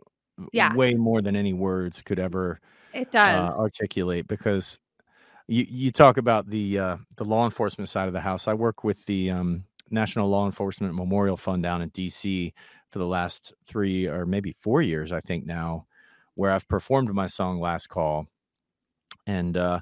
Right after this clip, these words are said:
Speaker 1: that song is actually written from the perspective of a fallen law enforcement officer. As he's on his radio, he knows he's hit. He's not gonna make it. He gives his last words back to his wife,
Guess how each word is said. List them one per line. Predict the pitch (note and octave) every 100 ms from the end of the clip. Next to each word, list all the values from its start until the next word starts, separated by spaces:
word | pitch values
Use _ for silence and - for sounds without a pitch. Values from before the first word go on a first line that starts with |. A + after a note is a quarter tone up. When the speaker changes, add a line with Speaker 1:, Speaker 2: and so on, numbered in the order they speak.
| _ - - -
Speaker 1:
that | C#3+
song | - D3 B2+
is | A#2+
actually | A#2 A#2 G#2+
written | A2+ A2+
from | G#2 G#2+
the | G#2 G2 G2
perspective | - G#2+ A#2 A2+ G#2+
of | G#2 E2+
a |
fallen | - G#2+ A2+ G#2+
law | G#2
enforcement | G2+ - G2+ - G2
officer. | F#2+ F#2 G2+ - G2 F#2+ _ - _ _ -
As | F#2 F2+
he's | A2 G#2 F#2 - -
on | A2+
his | G#2
radio, | G#2 A2 G2 G2
he | G2
knows | G2+ G#2
he's | G2+ -
hit. | A2 G2 - -
He's | F2+ F2
not | G#2+ G#2+
gonna | G#2
make | F#2 F#2 -
it. | F#2 F2+
He | G2+
gives | G#2 G2
his | G2 G2
last | G2+ G2 -
words | G2 F#2+ F2+ - - _ _ _
back | G2 G2+ -
to | G#2
his | F2+
wife, | F2+ G#2 G2+ - -